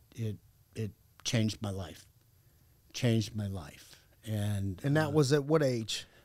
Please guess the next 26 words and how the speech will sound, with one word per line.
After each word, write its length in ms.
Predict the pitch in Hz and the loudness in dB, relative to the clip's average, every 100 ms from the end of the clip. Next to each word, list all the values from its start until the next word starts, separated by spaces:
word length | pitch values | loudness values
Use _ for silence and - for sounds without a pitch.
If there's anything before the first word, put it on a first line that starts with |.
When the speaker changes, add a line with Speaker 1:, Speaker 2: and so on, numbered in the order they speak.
| - | -6
Speaker 1:
That 260 | 117 120 120 | 2 2 2
was 460 | 120 120 120 113 - | 0 2 2 -2 -6
at 300 | 120 120 117 | -6 -4 -4
twenty-one. 800 | - - 123 123 117 123 160 120 104 _ - | -6 -2 2 2 2 0 -2 -4 -6 _ -4
Speaker 2:
Twenty-one 480 | 165 160 160 160 | 2 4 6 6
years 180 | 156 147 | 6 6
Speaker 1:
Twenty-one. 140 | 147 143 | 6 4
Speaker 2:
old, 100 | 135 | 2
you 60 | |
started 380 | 123 - 135 127 | -2 2 2 2
with, 120 | 131 | 0
Speaker 1:
Twenty-one. 180 | 120 120 | 0 -4
Speaker 2:
with 160 | 113 139 | -2 -2
the 80 | 123 | 0
Speaker 1:
Yeah. 60 | 117 | 0
Speaker 2:
company. 440 | 131 127 110 104 _ | 0 0 -4 -6 _
Speaker 1:
Yeah. 320 | 113 120 131 113 - | -2 0 0 -4 -8
And, 440 | 117 117 117 110 92 | -2 2 2 2 -2
uh, 380 | 110 110 110 110 - - - - - - | -6 -4 -4 -6 -12 -20 -20 -20 -20 -6
you 100 | 143 | 4
know, 140 | 135 120 | 6 6
it's 140 | - | 6
interesting. 460 | 131 135 120 107 110 | 4 6 4 4 2
I 40 | |
look 260 | 117 135 139 | 4 2 2
back, 500 | 110 117 120 110 101 | 0 2 2 0 -4